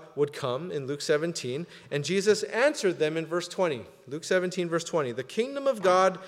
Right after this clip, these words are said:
is not coming in ways that can be observed, nor will they say, 'Look, here it is,' or 'There,' for behold, the kingdom of God is in the midst of you." So,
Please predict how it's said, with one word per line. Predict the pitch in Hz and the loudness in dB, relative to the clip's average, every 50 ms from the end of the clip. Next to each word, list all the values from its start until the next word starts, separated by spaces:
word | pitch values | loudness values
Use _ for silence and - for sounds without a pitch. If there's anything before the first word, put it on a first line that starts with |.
| - - - | -10 -2 2
is | 156 147 135 135 | 2 2 2 0
not | 143 143 147 170 202 247 294 - - | -2 0 2 4 6 6 4 2 0
coming | - - 220 226 226 233 233 226 | 0 2 2 4 4 4 4 4
in | 214 196 170 | 4 4 4
ways | 160 165 165 170 175 165 | 6 6 6 4 4 2
that | 170 165 160 | 0 -2 0
can | - 160 143 139 | 0 -4 -4 -4
be | 143 147 147 | -4 -2 0
observed, | 156 165 170 160 135 131 123 117 127 160 - - - - - - - | 0 0 -2 -2 0 2 4 4 4 2 -2 -8 -18 -20 -20 -14 -6
nor | 135 143 156 175 214 240 247 | 0 4 8 10 10 10 10
will | 240 233 220 | 10 10 10
they | 220 214 | 10 8
say, | 214 214 208 175 151 | 8 6 4 4 4
'Look, | 143 147 208 320 440 381 - - - - - - - _ _ _ | 4 4 4 6 6 4 4 0 -10 -16 -18 -20 -20 _ _ _
here | - - 226 277 311 | -8 -4 -2 0 0
it | 320 | 2
is,' | 349 359 370 330 220 160 214 - - - | 2 4 6 8 6 6 4 0 -8 0
or | - 202 208 | 4 6 6
'There,' | 196 185 277 349 392 - 277 151 113 104 - - - - - | 8 10 10 10 10 10 10 10 8 6 0 -8 -16 -16 -2
for | - 165 156 | 2 2 2
behold, | 147 156 147 127 117 175 202 190 151 117 104 - - - - - - | 2 2 -2 0 4 4 6 6 6 4 2 -4 -10 -18 -12 -8 -6
the | 135 | -6
kingdom | 131 - - 185 196 214 220 233 233 | -6 -4 -2 -2 0 2 2 4 4
of | 240 240 214 | 4 4 6
God | 170 175 160 165 170 170 | 6 6 8 8 6 4
is | 143 139 123 143 | 2 0 -2 -2
in | 143 147 151 - - - _ - | -2 -2 -4 -8 -14 -18 _ -14
the | 123 | -12
midst | 120 120 135 190 190 190 - - - - - - - - | -10 -4 -2 -2 -2 -2 -4 -10 -12 -12 -12 -16 -14 -12
of | 123 113 98 | -12 -12 -12
you." | 101 95 90 - _ _ _ _ _ _ _ _ _ _ _ _ _ _ _ _ _ _ _ _ _ _ _ _ _ _ _ _ _ _ _ _ _ _ _ _ _ _ _ _ _ _ _ _ _ _ | -12 -16 -16 -18 _ _ _ _ _ _ _ _ _ _ _ _ _ _ _ _ _ _ _ _ _ _ _ _ _ _ _ _ _ _ _ _ _ _ _ _ _ _ _ _ _ _ _ _ _ _
So, | _ - - 185 190 190 190 190 196 - | _ -6 0 2 2 2 2 2 -2 -4